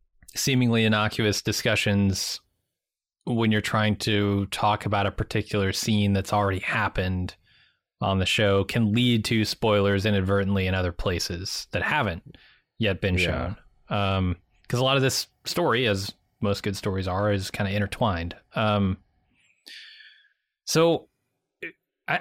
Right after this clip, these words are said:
Speaker 1: I don't, I don't think it's something we consciously, like, say, "Hey, we can't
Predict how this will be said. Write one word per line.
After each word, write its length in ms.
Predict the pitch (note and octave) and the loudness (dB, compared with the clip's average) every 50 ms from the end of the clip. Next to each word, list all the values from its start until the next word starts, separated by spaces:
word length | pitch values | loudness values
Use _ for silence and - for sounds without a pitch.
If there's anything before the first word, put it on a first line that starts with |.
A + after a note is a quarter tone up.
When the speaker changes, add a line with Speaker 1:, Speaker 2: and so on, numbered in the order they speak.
| - | 0
Speaker 1:
I 80 | E3+ F3+ | 0 0
don't, 200 | G3 F3 G#3+ A3+ | 2 4 4 4
I 80 | A#3+ A#3 | 4 4
don't 100 | A#3+ A#3 | 4 4
think 140 | A#3+ B3+ A#3 | 4 4 2
it's 80 | F#3 - | 4 4
something 220 | G3 F#3+ F#3 D3+ | 2 4 4 4
we 100 | D3 C3 | 2 0
consciously, 1200 | - - - - - B2 B2+ C3 C3+ C3+ - - C#3 A#2 - - - B2+ B2 A#2+ A#2+ A#2+ A#2 A#2 | 0 -2 -4 -2 0 2 2 2 2 2 2 2 0 0 0 -2 -2 0 2 2 2 2 2 2
like, 240 | A2 A2 G#2+ G#2 - | 4 2 2 0 0
say, 240 | - - B2 A2+ G#2+ | 0 0 2 2 2
"Hey, 220 | G2 - A#2+ A#2 | 2 2 2 2
we 160 | G#2 G#2+ G#2+ | 2 2 0
can't 420 | G2+ - - - A#2+ A#2 A#2 G#2 | -2 -2 -2 0 2 2 0 0